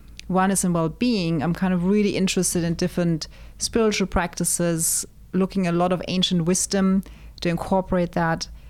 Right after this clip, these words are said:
And it's really to find, to find or cultivate rituals that give me that pause and that moment that I was explaining earlier,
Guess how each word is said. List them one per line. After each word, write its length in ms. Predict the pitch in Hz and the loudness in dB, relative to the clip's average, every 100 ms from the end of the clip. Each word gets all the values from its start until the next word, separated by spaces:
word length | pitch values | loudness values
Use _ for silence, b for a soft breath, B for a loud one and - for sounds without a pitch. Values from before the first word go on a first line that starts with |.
| b b b b - - - - | b b b b -18 -18 -16 0
And 120 | 196 | 2
it's 240 | 196 - | 2 0
really 400 | 214 226 262 277 | 0 2 4 2
to 220 | 262 - 208 | 2 0 -2
find, 880 | - - 185 185 190 190 - - - - - - - - - - - - - - - - | -2 0 2 4 4 4 2 -4 -8 -16 -16 -16 -16 -18 -18 -18 -18 -16 -18 -18 -16 -4
to 100 | 196 | 0
find 240 | - 240 | 2 2
or 60 | 233 | 2
cultivate 640 | - 254 240 233 208 202 | 0 0 2 4 4 2
rituals 640 | 180 220 220 - 208 202 - | 2 2 2 4 4 4 2
that 160 | 190 185 | 0 2
give 160 | 190 | 2
me 100 | 190 | 4
that 220 | 175 165 - | 2 0 -2
pause 600 | - 190 190 185 175 165 | 2 4 4 2 0 0
and 160 | 175 | 2
that 120 | 165 | 2
moment 380 | 170 185 190 175 | 2 4 4 2
that 140 | 165 165 | 0 0
I 40 | |
was 320 | 160 156 - - | 0 -2 -6 -10
explaining 480 | - - 170 165 - | -8 -2 0 0 0
earlier, 560 | 170 190 147 120 156 | 0 2 2 2 0